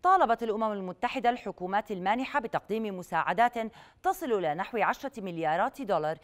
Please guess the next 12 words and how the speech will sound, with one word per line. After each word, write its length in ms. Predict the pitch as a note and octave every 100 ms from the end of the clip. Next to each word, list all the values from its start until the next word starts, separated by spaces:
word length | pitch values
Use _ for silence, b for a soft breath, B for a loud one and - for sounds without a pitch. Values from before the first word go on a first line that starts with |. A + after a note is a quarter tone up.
| b -
إلى 240 | F3 A3
سوريا، 380 | - E3+ F#2 - b b -
التي 320 | F3 F#3+ -
أدى 160 | A3+ G#3
انتشار 460 | G#3 G#3 A#3 A3
فيروس 320 | A3 A3+ A#3
كورونا 340 | - D4 E4+ F4+
فيها 380 | E4 D#3+ C3+ D3 B B
إلى 100 | D4
ارتفاع 520 | A#3+ - - G#3+ A3+
أسعار 300 | D3 E3 G3
الغذاء 520 | E3+ C#3+ E3+ A3 A3